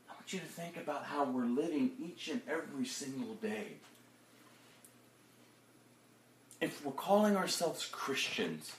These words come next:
if we're truly accepting the fullness of what he has done, then each and every single day we must reflect on who he is,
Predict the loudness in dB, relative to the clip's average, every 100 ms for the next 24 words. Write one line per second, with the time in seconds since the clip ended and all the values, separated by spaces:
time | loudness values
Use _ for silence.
0 | -18 -20 -20 -20 -18 -20 -16 -18 -18 -20
1 | -20 -20 -20 -20 -20 -20 -20 4 4 6
2 | 2 2 -2 2 4 4 2 -2 0 0
3 | 2 0 0 2 2 2 6 10 12 10
4 | 6 0 -10 8 10 10 4 0 -2 -4
5 | 0 0 -2 -4 -4 -2 -6 -10 -16 -20
6 | -20 -20 -20 -20 -20 -20 -20 -20 -20 -20
7 | -18 -18 2 4 8 8 8 4 6 6
8 | 6 0 4 6 6 4 6 8 10 8
9 | 6 4 4 4 2 0 6 8 8 2
10 | -10 -6 12 12 12 6 4 2 4 8
11 | 8 6 2 -6 -12